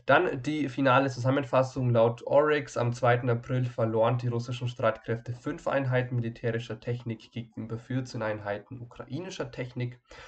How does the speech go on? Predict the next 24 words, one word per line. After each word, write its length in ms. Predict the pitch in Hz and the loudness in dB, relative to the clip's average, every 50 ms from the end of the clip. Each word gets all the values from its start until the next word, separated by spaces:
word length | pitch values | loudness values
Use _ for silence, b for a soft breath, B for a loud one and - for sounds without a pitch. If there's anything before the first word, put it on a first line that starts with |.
| B B B B | B B B B
Am 220 | - 113 120 117 | -2 0 0 2
dritten 300 | 117 117 - 120 - 139 | 2 2 0 0 0 0
April 560 | - 120 120 - - - 127 120 120 117 120 - | 0 0 -2 -2 -4 0 2 2 2 2 -2 -4
verloren 460 | - 123 113 110 110 110 110 113 117 | -2 -2 0 2 2 2 2 2 0
die 100 | 117 117 | -2 -2
russischen 420 | 113 117 117 - 123 - 127 123 | -2 -2 -2 -4 -6 -4 -4 -6
Streitkräfte 640 | 120 - - 113 107 - - - 117 113 - - 120 | -6 -2 0 0 0 0 -2 -6 -6 -6 -4 -6 -8
fünfzehn 640 | 117 - - 139 151 160 - - - - 139 127 117 | -8 -4 -4 -4 -4 -4 -8 -12 -8 -4 -4 -2 -2
Einheiten 640 | - 120 123 127 120 117 113 113 117 - 120 117 120 | 0 0 2 2 4 4 4 2 2 -2 -6 -4 -4
gegenüber 600 | 117 110 - - 110 - 117 113 - 104 104 - | -4 -6 -6 -6 -10 -8 -8 -6 -6 -6 -8 -8
zehn 360 | - - - 113 120 127 127 | -10 -4 -2 0 0 2 0
Einheiten 640 | 131 123 120 120 120 120 113 117 113 113 117 - 113 | 2 2 2 4 4 2 2 0 -2 -4 -4 -6 -8
ukrainischer 640 | 104 104 - - - 110 110 113 117 117 - 113 - | -10 -10 -12 -10 -10 -6 -4 -4 -4 -6 -6 -10 -8
Technik. 480 | - 117 107 - - 107 101 - _ _ _ B B B B B B B B B | -8 -8 -8 -8 -10 -10 -12 -12 _ _ _ B B B B B B B B B
Am 240 | - 113 107 110 110 | -2 -2 -2 -2 -4
vierten 600 | - - 139 143 156 165 160 - - 143 135 120 | -8 -8 -4 -2 -2 -2 -4 -4 -4 -4 -2 0
April 500 | 123 123 120 - 123 127 127 123 123 123 | 0 -2 -2 -2 -2 0 2 2 2 2
verloren 920 | 123 - - - 117 113 113 113 113 110 110 113 117 117 113 113 113 113 - | 0 -2 -2 0 0 0 0 0 0 2 2 4 4 2 0 0 -4 -6 -8
die 180 | - 107 110 | -8 -8 -6
russischen 420 | 110 107 107 - - 117 117 - 117 | -4 -6 -6 -6 -10 -10 -10 -10 -12
Streitkräfte 800 | - - - 110 107 - - - - 113 113 113 - - 113 113 | -12 -4 -2 -2 -2 -2 -6 -8 -8 -8 -8 -8 -10 -8 -8 -8
schon 320 | - - 113 113 110 107 | -8 -8 -8 -6 -6 -6
dreiunddreißig 720 | - 120 104 107 123 156 - - 135 123 123 120 120 120 117 | -2 0 0 0 0 0 0 0 0 0 2 -2 -4 -6 -4
Einheiten 640 | 110 113 110 107 107 107 107 107 - 113 110 110 | -2 -2 -2 -2 -2 -4 -4 -4 -6 -8 -8 -8